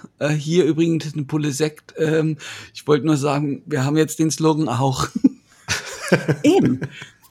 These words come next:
Speaker 2: Weißt du, das wär, das wär ja noch irgendwie witzig. Stell dir das bitte schön vor, ja? Du hast eine total coole Marketingkampagne gefahren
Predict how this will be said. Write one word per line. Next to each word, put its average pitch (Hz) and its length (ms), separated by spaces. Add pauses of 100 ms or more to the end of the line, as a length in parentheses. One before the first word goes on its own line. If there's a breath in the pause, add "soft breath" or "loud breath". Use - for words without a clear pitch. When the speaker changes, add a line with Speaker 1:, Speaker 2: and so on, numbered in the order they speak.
(120)
Speaker 2:
Weißt 294 260
du, 233 80
das 247 260
wär, 240 140
das 262 200
wär 220 80
ja 202 120
noch 185 160
irgendwie 165 440
witzig. 147 380
Stell 185 140
dir 190 120
das 170 160
bitte 175 180
schön 170 260
vor, 139 260
ja? 131 280 (440 loud breath)
Du 185 80
hast 196 160
eine 202 80
total 202 400
coole 160 240
Marketingkampagne 190 880
gefahren 151 460